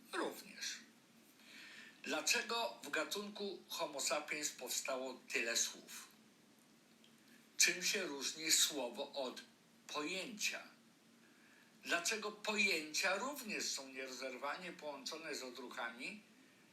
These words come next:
i jakie to ma konsekwencje? W następnej pogawędce w zoo.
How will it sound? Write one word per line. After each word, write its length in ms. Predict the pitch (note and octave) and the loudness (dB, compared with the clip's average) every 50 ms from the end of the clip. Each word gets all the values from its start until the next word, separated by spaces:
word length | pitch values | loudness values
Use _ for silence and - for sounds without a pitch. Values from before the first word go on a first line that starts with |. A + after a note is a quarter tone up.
| - - | -12 -10
i 140 | C3 C3 C#3+ | -8 -2 0
jakie 340 | E3+ G3 A3 G#3+ - F#3+ E3+ | 2 2 2 2 0 -4 -2
to 140 | - C#3 | -4 -4
ma 140 | B2+ B2 A#2+ | -2 -2 -4
konsekwencje? 1040 | A#2+ - C3+ C3 - - C#3 - - - - - G#2+ G#2+ - - D#3 D3+ - - - - - - - - - - - - - - - - - | -4 -4 -6 -4 -2 -2 -2 -4 -4 -4 -4 -2 -2 0 0 2 2 0 0 -2 -4 -12 -18 -20 -20 -20 -20 -20 -20 -20 -20 -20 -20 -20 -20
W 100 | - - | -18 -4
następnej 920 | - F4 D4+ C#4+ - - B2 A2 G#2 - - - - A#2+ B2+ A2+ - - - - - | 0 4 4 4 4 2 0 -2 -4 -4 -4 -2 -2 -2 -2 -4 -6 -12 -18 -18 -10
pogawędce 880 | - - A2+ A2 G#2+ - - - - - - - - - - - - - - - - | -8 -6 -4 -4 -4 -4 -6 -10 -8 -4 -4 -2 -2 -2 -2 -4 -4 -6 -12 -10 -6
w 60 | - | -4
zoo. 400 | - - - - - - - | -4 -4 -4 -4 -8 -10 -12